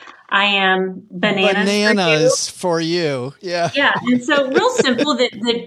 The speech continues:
Speaker 1: that, uh, first graders could understand. And then we made a few others. "We are meant to be." And, um,
Speaker 2: Oh, I
Speaker 1: I,
Speaker 2: like
Speaker 1: we are
Speaker 2: this one. I don't know if this one was one of the, one of the original ones.
Speaker 1: Yeah.
Speaker 2: "I love you a waffle lot."
Speaker 1: Yes,
Speaker 2: I
Speaker 1: that
Speaker 2: thought
Speaker 1: was
Speaker 2: that
Speaker 1: in there.
Speaker 2: was
Speaker 1: So they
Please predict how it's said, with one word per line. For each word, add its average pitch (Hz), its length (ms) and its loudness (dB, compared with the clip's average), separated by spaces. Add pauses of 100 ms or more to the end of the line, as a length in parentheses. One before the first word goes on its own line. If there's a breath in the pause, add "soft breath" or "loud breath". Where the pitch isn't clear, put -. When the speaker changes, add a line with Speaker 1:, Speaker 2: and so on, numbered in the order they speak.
(120)
Speaker 1:
that, - 20 -8
uh, 220 200 0
first 269 260 -2
graders 233 280 0
could 202 120 -4
understand. 185 640 0 (380 loud breath)
And 220 180 0
then 220 80 2
we 226 80 0
made 214 180 2
a 202 60 -2
few 220 240 -2
others. 196 320 0
"We 196 160 -2
are 190 120 2
meant 190 380 -2
to 196 120 -4
be." 185 560 0
And, 180 320 0
um, 165 500 -2 (300 loud breath)
Speaker 2:
Oh, 190 60 2
I 185 120 4
Speaker 1:
I, 190 40 4
Speaker 2:
like 214 200 2
Speaker 1:
we 214 80 0
are 214 60 2
Speaker 2:
this 226 200 0
one. 143 400 0
I 175 60 0
don't 208 140 2
know 202 100 2
if 175 80 -2
this 196 180 -2
one 190 120 0
was 160 160 0
one 175 160 0
of 160 80 -2
the, 156 240 0
one 180 220 0
of 156 40 -2
the 160 140 0
original 165 340 -2
ones. 170 300 0
Speaker 1:
Yeah. 196 60 2 (340 loud breath)
Speaker 2:
"I 175 120 2
love 190 360 -2
you 180 280 0
a 165 100 0
waffle 165 500 0
lot." 127 320 -2 (380)
Speaker 1:
Yes, 220 360 -2
Speaker 2:
I 160 100 0
Speaker 1:
that 214 140 0
Speaker 2:
thought 156 100 0
Speaker 1:
was 240 80 2
Speaker 2:
that - 160 2
Speaker 1:
in 226 120 0
there. 220 80 2
Speaker 2:
was 185 180 -2
Speaker 1:
So 254 120 -4
they 269 140 0